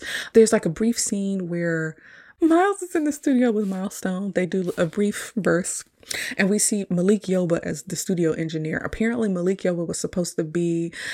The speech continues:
I wanna say, he was supposed to be Kenny or was he supposed to be, I think he might have, was supposed to be Miles. Anyways, Malik Yoba was supposed to be one of the husbands in the movie, but he was filming New York Undercover and couldn't do it. So they, like, gave him a little cameo or whatever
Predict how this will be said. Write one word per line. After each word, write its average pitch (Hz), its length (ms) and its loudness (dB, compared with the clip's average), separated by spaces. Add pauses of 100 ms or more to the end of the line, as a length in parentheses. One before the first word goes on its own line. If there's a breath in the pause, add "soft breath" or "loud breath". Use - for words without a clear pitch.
(200 loud breath)
I 175 60 -2
wanna 208 260 2
say, 180 880 0 (560 soft breath)
he 226 160 4
was 233 160 4
supposed - 300 0
to 202 60 -8
be 180 140 -4 (100)
Kenny - 360 -12 (920 soft breath)
or 185 60 2
was 214 180 6
he 226 80 6
supposed - 220 -4
to 196 80 -2
be, 180 260 -2
I 185 60 2
think 214 180 0
he 233 100 6
might 190 180 2
have, 180 100 0
was 185 220 -2
supposed 175 280 0
to 165 60 -4
be 165 100 4
Miles. 160 460 -4 (200 loud breath)
Anyways, 233 320 6
Malik 220 300 0
Yoba 202 240 2
was 180 180 -6 (140)
supposed 190 320 0
to 190 80 -2
be 175 100 0
one 170 200 -2
of 160 80 -6
the 156 100 -6
husbands 160 540 -6 (360 loud breath)
in 165 260 2
the 156 380 0
movie, 170 460 0
but - 200 -2
he 170 220 -4
was 165 280 -4
filming 175 400 0
New 165 80 0
York 160 240 -2
Undercover 156 400 -6
and - 120 -6
couldn't - 300 -4
do 147 160 -4
it. - 80 -10
So - 140 -4
they, 147 180 0
like, 151 220 -4
gave 151 180 -2
him 160 100 -6
a 147 60 -6
little 147 220 -4
cameo 139 500 -4
or - 60 -6
whatever - 420 -6